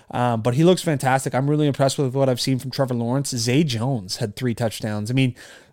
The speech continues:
J-, Zay Jones, remember him in Buffalo, bounced around in Oakland for a little bit.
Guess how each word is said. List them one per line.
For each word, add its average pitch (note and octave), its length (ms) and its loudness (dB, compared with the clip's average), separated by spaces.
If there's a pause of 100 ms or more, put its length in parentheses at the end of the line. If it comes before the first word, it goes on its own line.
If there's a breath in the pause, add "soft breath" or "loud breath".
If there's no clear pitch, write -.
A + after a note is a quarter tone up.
J-, C3 180 2
Zay C#3+ 220 4
Jones, C#3 340 2
remember C#3+ 280 4
him C#3 160 4
in D3 80 2
Buffalo, C#3 520 4
bounced C3+ 320 0
around C3+ 240 4
in B2 100 4
Oakland C#3 460 2
for D3 100 0
a C#3 60 2
little C#3 180 4
bit. C#3 300 2